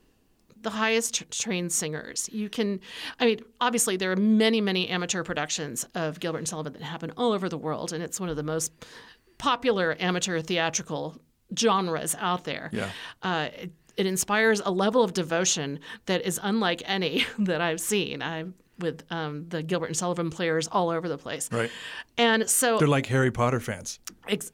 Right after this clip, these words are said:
Speaker 1: exa-, possibly even more rabid,
Speaker 2: <laughs>
Speaker 1: but they
Speaker 2: Right.
Speaker 1: do the cosplay, the whole bit.
Speaker 2: Yeah.
Speaker 1: Uh, and I just think that,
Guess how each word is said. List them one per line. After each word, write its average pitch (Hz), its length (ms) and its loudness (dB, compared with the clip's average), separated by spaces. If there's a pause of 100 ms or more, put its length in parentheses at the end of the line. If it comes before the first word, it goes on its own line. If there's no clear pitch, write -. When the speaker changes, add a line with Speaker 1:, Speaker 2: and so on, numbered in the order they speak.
(180)
Speaker 1:
exa-, 240 320 0
possibly 277 420 2
even 233 240 2
more 208 140 6
rabid, 175 360 2
Speaker 2:
<laughs> - 60 -10
Speaker 1:
but 156 160 4
they 214 100 6
Speaker 2:
Right. - 80 2
Speaker 1:
do 233 220 4
the 254 80 2
cosplay, 202 560 0
the 190 100 0
whole 185 160 0
bit. 170 340 0
Speaker 2:
Yeah. 110 160 0 (460)
Speaker 1:
Uh, 196 360 0 (460)
and 208 300 2 (240)
I 247 80 2
just 277 240 0
think 269 280 0
that, - 320 2